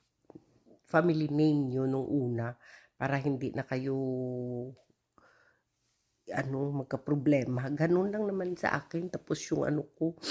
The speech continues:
yung, yung sa medical ko, dun din. Kasi kay, eh, di ba nagpaano ako, nagpa-workout ako sa Bacolod. Pagdating doon sa Saint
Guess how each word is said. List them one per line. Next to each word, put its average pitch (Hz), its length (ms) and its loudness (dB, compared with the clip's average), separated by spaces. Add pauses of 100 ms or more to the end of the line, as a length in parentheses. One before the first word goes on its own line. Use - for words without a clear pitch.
(500)
yung, 165 560 4 (1200)
yung 170 240 4
sa - 160 -6
medical 160 560 2
ko, 120 480 -4
dun 147 400 2
din. 123 320 -2 (680)
Kasi 160 400 0
kay, 160 240 0
eh, 151 160 -6
di 156 240 2
ba 175 160 0
nagpaano 147 560 0
ako, 160 560 -2
nagpa-workout 147 1400 -2
ako 147 160 -10
sa - 80 -10
Bacolod. 135 800 -2 (800)
Pagdating 156 560 0
doon 160 240 0
sa - 160 -8
Saint 175 320 -4